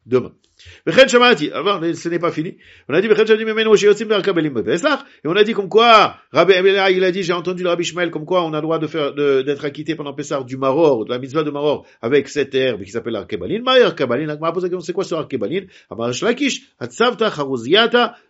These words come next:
Rashi dit comme quoi, c'est ce qui, c'est une herbe qui s'enroule autour du palmier, et donc c'est une herbe. Les Chachamim sont pas d'accord, ils disent ça peut pas être une herbe. C'est pas, d'accord, c'est pas une, pardon, c'est pas une herbe, c'est une sorte de,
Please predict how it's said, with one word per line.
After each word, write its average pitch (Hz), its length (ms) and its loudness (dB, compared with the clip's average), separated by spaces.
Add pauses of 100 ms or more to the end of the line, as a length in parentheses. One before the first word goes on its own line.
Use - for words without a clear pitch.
Rashi 214 380 -2
dit 175 100 -10
comme 170 140 -10
quoi, 175 320 -2 (160)
c'est 135 140 -14
ce - 80 -18
qui, 175 200 -2
c'est 165 160 -6
une 156 120 -6
herbe 196 240 0
qui 151 100 -14
s'enroule 160 380 2
autour 151 500 0 (240)
du 123 440 -6
palmier, 120 580 -2 (180)
et 107 80 -8
donc 143 280 -2 (160)
c'est - 240 4
une 196 120 -4
herbe. 104 340 0 (160)
Les 123 100 -8
Chachamim 196 300 -8
sont 196 120 -4
pas 165 100 -6
d'accord, 110 240 -4
ils 113 40 -6
disent 123 140 -12
ça 131 80 -8
peut 120 180 -12
pas 196 160 -2
être 123 180 -8
une 95 120 -12
herbe. - 240 -14 (220)
C'est - 160 -10
pas, 151 440 4
d'accord, 113 360 -4
c'est 110 160 -8
pas 151 180 -2
une, 127 260 -10
pardon, 120 200 -6
c'est 90 100 -14
pas 156 120 -4
une 147 60 -8
herbe, 139 140 -8
c'est 131 140 -10
une 120 400 -6
sorte 123 240 -8
de, 107 320 -4